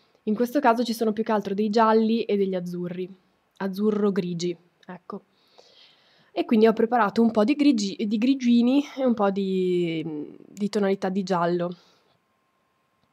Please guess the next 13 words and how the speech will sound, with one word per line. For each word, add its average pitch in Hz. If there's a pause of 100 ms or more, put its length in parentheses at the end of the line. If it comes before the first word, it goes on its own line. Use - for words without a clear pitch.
(260)
Ehm, 202
poi, 185
vabbè, 185
c'è 180
la 175
cresta 185
che 247
è -
rossa, 233 (100)
le 170
zampe 170
che -
sono, 175